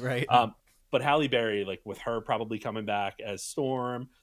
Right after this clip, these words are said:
Speaker 2: there's rumors of, uh, James Marsden coming back as Cyclops. Taylor Swift might be in this as, uh,
Speaker 1: Yeah,
Speaker 2: a
Speaker 1: what's up with,
Speaker 2: character.
Speaker 1: what's up with that? I saw that and I was like, "Oh, sure."
Speaker 2: Yeah, it's just wild. So I think it's, you know,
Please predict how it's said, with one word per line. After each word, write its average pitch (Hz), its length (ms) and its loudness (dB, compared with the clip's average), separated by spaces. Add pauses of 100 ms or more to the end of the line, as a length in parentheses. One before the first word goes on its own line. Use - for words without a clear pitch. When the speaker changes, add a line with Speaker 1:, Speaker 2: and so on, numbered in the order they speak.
(100)
Speaker 2:
there's 101 360 -4
rumors 104 460 -4
of, 98 260 -4
uh, 92 220 -4
James 98 300 -8
Marsden 110 460 -4
coming 107 280 -8
back 101 420 -2
as 95 120 -12
Cyclops. 113 800 -6 (300)
Taylor 139 300 4
Swift - 540 -4
might 123 180 -2
be 123 160 -4
in 131 120 0
this 135 320 0
as, 117 560 -2
uh, 120 140 4
Speaker 1:
Yeah, - 100 4
Speaker 2:
a 143 40 2
Speaker 1:
what's 160 120 0
up 120 40 4
with, 113 80 4
Speaker 2:
character. 120 320 -2
Speaker 1:
what's 165 200 0
up 220 120 6
with - 120 2
that? 147 280 4
I 131 80 0
saw 170 260 4
that 139 260 4
and 113 100 -2
I 110 80 2
was 120 180 -2
like, 120 220 -2
"Oh, 185 260 2
sure." 180 420 -2 (340)
Speaker 2:
Yeah, 208 360 4
it's 175 200 2
just 247 180 -4
wild. 117 480 4
So 143 100 0
I 127 60 0
think 202 200 -4
it's, - 320 -10
you 139 120 -2
know, 120 140 -2